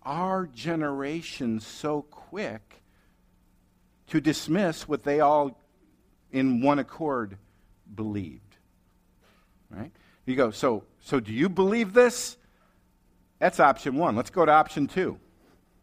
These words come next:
The Islamic option. So now that we've offended one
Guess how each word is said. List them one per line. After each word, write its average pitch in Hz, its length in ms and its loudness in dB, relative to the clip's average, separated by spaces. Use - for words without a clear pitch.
The 139 100 4
Islamic 131 680 2
option. 92 480 0
So 101 320 -8
now 110 260 0
that 117 160 -2
we've 113 160 -4
offended 107 500 -2
one 113 440 -2